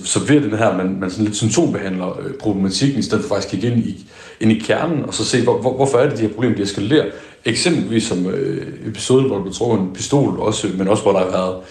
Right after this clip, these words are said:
øh, konflikter, hvor folk et eller andet sted, man har designet området rundt om Brøndby Stadion til, at fans ikke skulle mødes, og alligevel så mødes de. Jamen, hvorfor er det, det kan ske, når vi faktisk har forsøgt at designe os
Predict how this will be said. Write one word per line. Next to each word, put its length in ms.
øh, 360
konflikter, 500
hvor 100
folk 260
et 80
eller 40
andet 120
sted, 180
man 140
har 60
designet 460
området 280
rundt 120
om 60
Brøndby 200
Stadion 300
til, 180
at 120
fans 260
ikke 140
skulle 300
mødes, 260
og 100
alligevel 340
så 100
mødes 280
de. 160
Jamen, 100
hvorfor 220
er 80
det, 80
det 80
kan 80
ske, 300
når 60
vi 120
faktisk 240
har 80
forsøgt 260
at 100
designe 420
os 360